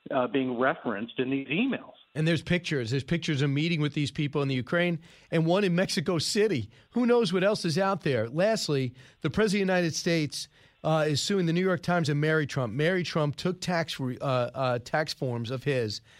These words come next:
Speaker 2: uh, three o'clock in the morning, gave them to the New York Times. That's how they got that extensive look into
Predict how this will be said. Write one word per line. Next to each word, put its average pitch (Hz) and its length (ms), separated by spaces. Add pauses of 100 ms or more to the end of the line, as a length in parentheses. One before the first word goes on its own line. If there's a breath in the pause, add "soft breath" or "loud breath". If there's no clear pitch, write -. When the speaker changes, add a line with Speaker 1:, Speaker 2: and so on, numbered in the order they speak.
(220 loud breath)
Speaker 2:
uh, 135 140
three 175 220
o'clock 160 200
in 151 40
the 139 60
morning, 139 220
gave 151 220
them 147 80
to 151 120
the 131 80
New 127 140
York 123 200
Times. 120 320
That's 151 200
how 170 80
they 143 120
got 147 180
that 127 140
extensive 131 520
look 135 240
into 123 420